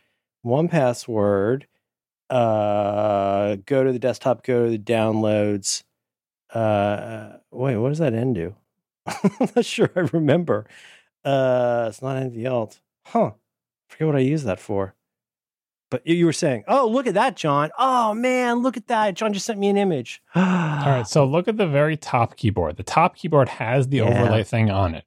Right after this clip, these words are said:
Speaker 2: all right? So this came with the keyboard. It was a thin piece of plastic, right? And you can see that they did undo, cut, copy, and paste. That's printed in italic. That's actually, like, it would come with that printed on there for F one,
Speaker 1: Mm-hmm.
Speaker 2: F two, F three, F four. They said undo, cut, copy, and paste.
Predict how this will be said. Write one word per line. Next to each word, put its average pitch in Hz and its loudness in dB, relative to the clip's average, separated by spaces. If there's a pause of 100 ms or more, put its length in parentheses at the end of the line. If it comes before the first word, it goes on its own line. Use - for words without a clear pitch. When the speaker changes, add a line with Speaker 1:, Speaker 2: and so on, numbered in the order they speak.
Speaker 2:
all - -4
right? 104 -2
So - -2
this 156 2
came 160 0
with 156 0
the - -4
keyboard. 98 0
It 90 -4
was 95 -4
a 90 -2
thin 156 -2
piece 139 0
of 127 -2
plastic, - -2
right? 110 0
And 117 2
you 147 4
can 160 0
see 226 0
that 175 -2
they 131 4
did 127 2
undo, 147 0
cut, 139 -2
copy, 127 0
and 123 0
paste. 123 -2
That's 131 2
printed 120 0
in 117 2
italic. 110 0
That's 131 0
actually, 131 0
like, 101 0
it 113 -2
would 117 0
come 120 2
with 98 -2
that 98 -2
printed 90 -2
on 78 -4
there 78 -12
for 104 0
F 113 -2
one, 110 2
Speaker 1:
Mm-hmm. 104 2
Speaker 2:
F 104 -6
two, 104 0
F 92 0
three, 95 -2
F 87 -2
four. 73 -4
They 85 -6
said 92 -8
undo, 95 0
cut, 95 0
copy, 90 -2
and 92 -6
paste. - -10